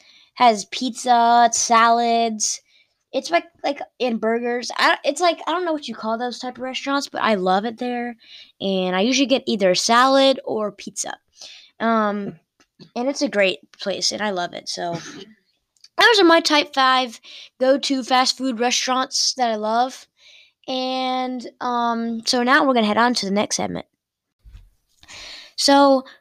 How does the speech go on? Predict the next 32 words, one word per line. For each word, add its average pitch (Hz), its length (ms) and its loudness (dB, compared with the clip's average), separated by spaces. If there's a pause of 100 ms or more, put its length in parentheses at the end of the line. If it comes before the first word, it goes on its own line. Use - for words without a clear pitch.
for 269 140 -4
this 311 160 4
next 392 220 2
segment, 320 480 4 (100)
um, 254 280 2
it's - 160 -6
not 370 180 2
really 311 240 4
a 214 80 0
segment, 233 580 0
but 214 180 4
it's 208 140 -4
basically 247 560 -2
like 196 280 -2 (240)
this. 302 200 0
I'll 320 180 6
call 370 160 4
this 311 220 0
the 220 80 -10
storytelling 175 640 -8
segment. - 260 -20 (880)
So 302 140 -4
the 311 80 0
story 427 380 4
I 349 60 8
have 339 180 2
today 294 460 -4 (100)
is 247 720 -4 (160)
something 277 420 -6
super 247 300 -6
interesting 240 520 -2
that 185 200 -2